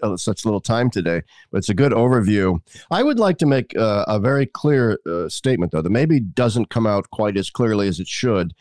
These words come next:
in my piece. I'm not claiming that Pope Francis is just an unvarnished, straight-up proportionalist in moral theology, but he just doesn't have the honesty to admit it or something, or he's trying to get it in through the back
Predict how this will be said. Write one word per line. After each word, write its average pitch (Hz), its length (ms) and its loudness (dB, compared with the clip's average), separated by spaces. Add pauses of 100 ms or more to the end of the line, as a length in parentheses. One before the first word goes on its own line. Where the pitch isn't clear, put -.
(300)
in 127 180 6
my 98 200 2
piece. 90 460 -2
I'm 185 200 2
not 233 220 0
claiming 92 580 2 (320)
that 107 180 0
Pope 117 260 0
Francis 107 520 0
is 95 140 -2
just 196 260 -2
an 101 140 -2
unvarnished, 117 720 2
straight-up 104 640 0 (460)
proportionalist 120 920 0 (220)
in 104 180 2
moral 117 300 2
theology, 98 680 0
but 95 160 0
he 98 60 0
just 95 300 -2
doesn't 98 380 -2
have 90 260 0
the 87 120 -2
honesty 98 520 -2
to 101 180 0
admit 92 300 0
it 92 120 -2
or 90 140 -4
something, 90 400 -4
or 85 60 -4
he's 87 120 -6
trying 104 280 -4
to 101 80 -6
get 101 160 -6
it 104 80 -4
in 104 120 -2
through 104 140 -6
the 95 100 -4
back 98 300 -6